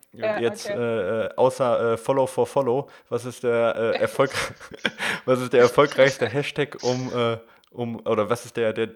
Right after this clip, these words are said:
Speaker 2: Hashtag, den ich auf jeden Fall jetzt unter allen meinen Fotos runterknallen muss?
Speaker 1: Keine
Speaker 2: Also
Speaker 1: Ahnung,
Speaker 2: Essex
Speaker 1: also
Speaker 2: Frontrunner offensichtlich nicht, aber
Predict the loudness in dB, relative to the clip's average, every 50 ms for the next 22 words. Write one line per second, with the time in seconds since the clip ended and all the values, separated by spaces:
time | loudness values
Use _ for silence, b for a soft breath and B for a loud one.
0 | -12 -12 -10 -8 -8 -8 -8 -8 -10 -10 -8 -8 -8 -8 -8 -10 -6 -6 -6 -4
1 | -4 -4 -6 -6 -8 -8 -8 -8 -8 -8 -6 -4 -4 -4 -2 -4 -6 -8 -10 -12
2 | -12 -12 -12 -12 -10 -10 -10 -10 -10 -10 -10 -12 -12 -12 -14 -16 -18 -20 -20 _
3 | _ _ _ _ _ _ _ _ _ _ _ _ _ _ _ _ _ _ _ _
4 | _ _ _ _ _ -20 _ _ _ _ _ _ B B B B B B B B
5 | B _ _ _ _ _ _ _ _ _ _ _ _ _ _ _ _ _ _ _
6 | _ _ _ _ _ _ _ _ _ _ _ -20 -18 -18 -18 -20 -20 -20 -18 -16
7 | -14 -12 -12 -12 -10 -8 -6 -4 -4 -4 -4 -4 -4 -2 0 0 0 2 2 2
8 | 2 0 -2 -4 -8 -10 -10 -12 -12 -12 -14 -12 -10 -12 -10 -8 -6 -4 -4 -4
9 | -4 -6 -10 _